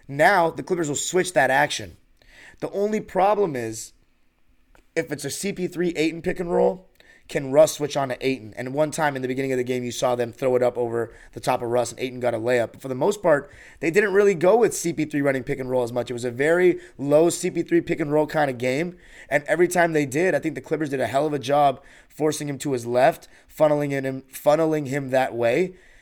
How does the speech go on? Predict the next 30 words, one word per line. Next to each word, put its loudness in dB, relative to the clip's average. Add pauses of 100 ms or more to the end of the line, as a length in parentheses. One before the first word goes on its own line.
(240)
and -2
making -2
sure 2
they 4
were 0
in 0
his -4
rear 0
view. -2
And, -2
you -8
know, -4
C -8
P -8
three -2
going 0
to 0
his -2
left, 4
he -8
has -4
to -20
come -10
to -2
a -8
full -4
stop. 0
He's -6
not -4
shooting -6